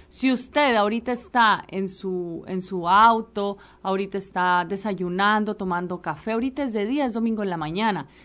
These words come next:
Entonces, lo que vea a su alrededor, ya sea porque le da, le entra, porque le da la luz del sol, porque entra la luz de la ventana o tiene luz artificial ahí alrededor, lo ve porque está reflejando luz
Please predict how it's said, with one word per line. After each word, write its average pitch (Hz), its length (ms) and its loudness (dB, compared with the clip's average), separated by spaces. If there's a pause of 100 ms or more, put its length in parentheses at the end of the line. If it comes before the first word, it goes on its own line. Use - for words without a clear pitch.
(160)
Entonces, 233 640 -2
lo 220 240 2
que 202 160 -2
vea 285 400 4
a 254 80 0
su - 140 -4
alrededor, 196 800 0
ya 226 180 0
sea 226 320 -2
porque 196 320 -6
le 165 180 -4
da, 180 200 -2
le 175 300 -4
entra, 170 340 -12
porque 175 320 -10
le 160 100 -4
da 170 140 -2
la 190 100 0
luz 175 160 -4
del 175 140 -8
sol, 277 320 -2
porque 233 200 -10
entra 196 220 -6
la 185 60 -4
luz 175 100 -8
de 180 100 -8
la 175 100 -8
ventana 247 440 -2
o 233 80 -2
tiene 226 240 -2
luz 254 240 -2
artificial 226 840 -4 (400)
ahí 202 180 -2
alrededor, 226 560 -2 (260)
lo 247 340 4
ve 285 300 -2
porque 302 300 -4
está 233 260 -4
reflejando 220 760 -4
luz 160 520 -8